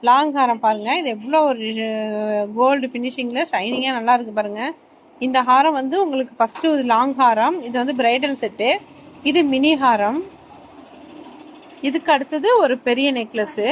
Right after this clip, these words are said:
ஆக்சுவலா இது வந்து ரொம்ப மினி நெக்லஸ், இது மினி நெக்லஸ், இது கொஞ்சம் ப்ராட் நெக்லஸ், இது மினி ஹாரம், இது ல-, லாங் ஹாரம்.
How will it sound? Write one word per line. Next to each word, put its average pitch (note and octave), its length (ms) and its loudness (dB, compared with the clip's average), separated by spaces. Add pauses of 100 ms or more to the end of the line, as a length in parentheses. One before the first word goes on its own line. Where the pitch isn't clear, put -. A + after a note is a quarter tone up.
(220)
ஆக்சுவலா A3 440 0 (220)
இது C4+ 220 -2
வந்து D#4 240 0
ரொம்ப C#4 260 -2
மினி B3+ 260 -2
நெக்லஸ், G3+ 420 -6 (960)
இது C#4 200 2
மினி C4+ 340 2
நெக்லஸ், A#3+ 640 0 (720)
இது C4 240 0
கொஞ்சம் B3+ 340 0
ப்ராட் A#3 300 2
நெக்லஸ், A#3 560 -2
இது C#4+ 200 -4
மினி C4 320 -2
ஹாரம், A#3+ 460 0 (540)
இது C#4+ 180 2
ல-, A3+ 220 2
லாங் B3 340 2
ஹாரம். G#3+ 340 -2